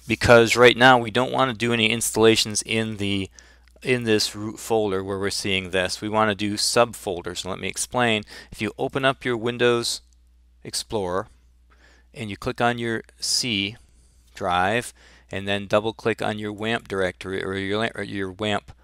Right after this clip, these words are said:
folder, and then double click on W W W folder, you'll see that this is where we are right now. This index dot P H P is this file you see behind, um, Inter-, Win-, Windows Explorer.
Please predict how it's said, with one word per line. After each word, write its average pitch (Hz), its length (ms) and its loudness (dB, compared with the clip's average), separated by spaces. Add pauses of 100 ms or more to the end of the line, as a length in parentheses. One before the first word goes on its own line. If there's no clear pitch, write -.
folder, 107 600 -4 (1120)
and 131 180 -4
then 147 320 6
double 147 240 8
click 139 240 4
on 117 140 4
W 127 420 4
W 113 380 2
W 127 320 0
folder, 107 460 -6 (1080)
you'll 135 220 -2
see 135 280 -2
that 110 160 -6
this 151 200 0
is 147 160 -4
where 127 160 4
we 113 140 4
are 107 120 8
right 98 140 4
now. 98 140 0
This 95 260 -2
index 135 460 -4
dot 113 200 -2
P 117 180 -4
H - 180 -6
P 123 300 -6 (340)
is 113 200 -6
this 110 180 -2
file 113 320 2
you 104 160 -8
see 101 280 -8
behind, 101 720 -2
um, 95 400 -6 (560)
Inter-, 113 260 -8
Win-, 107 340 -6
Windows 107 280 -6
Explorer. 95 600 -4